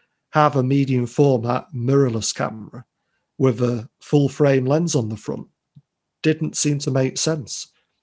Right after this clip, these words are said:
And now it suddenly kind of does. Like, not everything works, but when it does, it's, like, the best, uh, character, the biggest sensor.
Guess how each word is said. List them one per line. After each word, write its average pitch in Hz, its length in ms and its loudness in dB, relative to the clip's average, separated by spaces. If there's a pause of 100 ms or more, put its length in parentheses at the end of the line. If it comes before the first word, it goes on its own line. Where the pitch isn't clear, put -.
(260)
And 123 160 -6
now 135 180 2
it - 140 -4
suddenly 143 360 -2
kind 127 220 -2
of 107 160 -6
does. 139 420 0 (540)
Like, 123 260 0
not 175 300 2
everything 151 460 0
works, - 580 0 (420)
but 131 200 -2
when 147 120 4
it 135 200 -4
does, 131 320 4
it's, - 180 -6
like, 123 260 0
the - 80 -8
best, - 600 -2 (1000)
uh, 120 440 0 (260)
character, - 680 0
the - 180 -10 (100)
biggest 131 540 0 (380)
sensor. - 640 -4